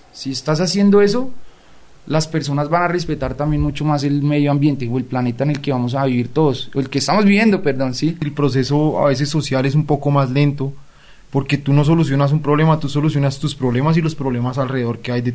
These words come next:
Speaker 2: una comunidad o muchas comunidades. Y mi consejo va más enfocado a una cosa con la que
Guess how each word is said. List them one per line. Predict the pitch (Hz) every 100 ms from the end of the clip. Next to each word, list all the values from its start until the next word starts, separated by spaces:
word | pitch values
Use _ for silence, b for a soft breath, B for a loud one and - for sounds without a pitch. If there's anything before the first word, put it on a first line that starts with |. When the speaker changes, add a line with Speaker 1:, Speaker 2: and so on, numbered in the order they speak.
| -
Speaker 2:
una | - 139 131
comunidad | 147 139 131 117 123
o | 120
muchas | 120 120 120
comunidades. | 131 127 123 110 113 113 - B B B B B B -
Y | 123
mi | 139
consejo | 143 143 135 139
va | 156
más | 160 160
enfocado | 165 165 160 135 143
a | 151
una | 160 156 156
cosa | 160 156
con | 160 156
la | 147
que | - 143 135 127